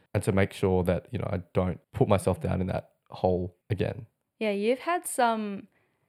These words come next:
Speaker 2: some tough experiences when it's come to love. And
Speaker 1: <laughs>
Speaker 2: I, I've been there through you along the way, especially through uni.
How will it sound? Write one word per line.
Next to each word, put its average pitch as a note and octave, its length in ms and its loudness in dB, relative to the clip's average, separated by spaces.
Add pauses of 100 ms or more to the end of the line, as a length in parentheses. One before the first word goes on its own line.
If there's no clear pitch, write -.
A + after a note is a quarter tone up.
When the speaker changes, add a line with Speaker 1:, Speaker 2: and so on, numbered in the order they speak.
(280)
Speaker 2:
some A3+ 180 -2
tough - 300 -2
experiences F3+ 960 0
when G3 140 0
it's - 160 -4
come F#3 220 -2
to G3 100 -6
love. E3 380 -2 (460)
And G3+ 420 2 (260)
Speaker 1:
<laughs> - 760 -20
Speaker 2:
I, G#3+ 580 6 (160)
I've A3+ 240 2
been C#4 240 6
there G#3+ 220 10
through G#3+ 220 4
you F#3 260 4
along G#3+ 380 6
the G#3+ 120 4
way, F3+ 380 6
especially G#3+ 540 0
through G#3+ 220 -4
uni. F3+ 560 -2